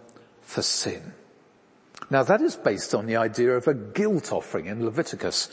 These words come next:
uh, chapters five and six. And the striking thing here is how there is a, an exact parallel between what happened with the, uh,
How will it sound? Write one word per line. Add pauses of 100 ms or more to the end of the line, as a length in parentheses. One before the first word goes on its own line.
(420)
uh,
chapters
five
and
six. (920)
And
the
striking
thing
here
is
how
there
is
a, (360)
an
exact
parallel (920)
between
what
happened
with
the,
uh,